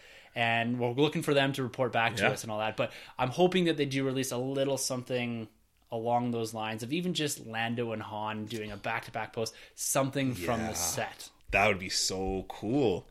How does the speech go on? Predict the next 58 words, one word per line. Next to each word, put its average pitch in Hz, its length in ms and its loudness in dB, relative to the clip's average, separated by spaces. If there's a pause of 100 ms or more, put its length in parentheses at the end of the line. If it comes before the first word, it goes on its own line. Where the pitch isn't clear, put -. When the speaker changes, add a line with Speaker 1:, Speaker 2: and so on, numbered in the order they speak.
(600)
Speaker 1:
Be, 151 160 8
it'd 165 120 10
be, 185 160 6
it'd 156 140 2
be 160 180 -4 (240)
just 170 240 0 (420)
crazy. 117 300 0
I'm 123 60 2
Speaker 2:
Yeah. 143 60 2 (160)
Speaker 1:
super 285 260 4
excited 139 280 8
for - 80 -2
this. 143 140 2
Like, 135 160 6 (220)
the 156 80 0
last 190 180 2
couple 196 220 2
weeks 165 200 6
of 131 60 -4
discussing 120 720 -2 (160)
the 123 80 -10
casting 120 380 -2
of 117 100 -4
Woody 110 140 -8
Harrelson, 131 400 2
and 117 260 -2 (320)
we're 123 80 -8
getting 160 240 0
a 113 80 -2
bit 151 220 -2
of 143 80 0
an 139 80 0
idea 123 380 0
who's 120 180 -4
going 117 180 -4
to 117 80 -6
be 113 320 -8
in 151 200 0
the 143 60 0
story, 127 300 0
what 139 220 -2
it's 147 100 -10
gonna 127 180 -2
be 113 200 -6
about, 113 560 -4
the 110 80 -8
smuggling, 120 560 -6
the 110 80 -10
pirates, 113 400 -6
Speaker 2:
Yes. 90 440 -6
Speaker 1:
and 127 300 0
just 135 160 0
speculating 147 560 0
on 135 180 -2
it 139 60 -2
a 135 60 -4
bit 139 120 -2
more. 151 240 0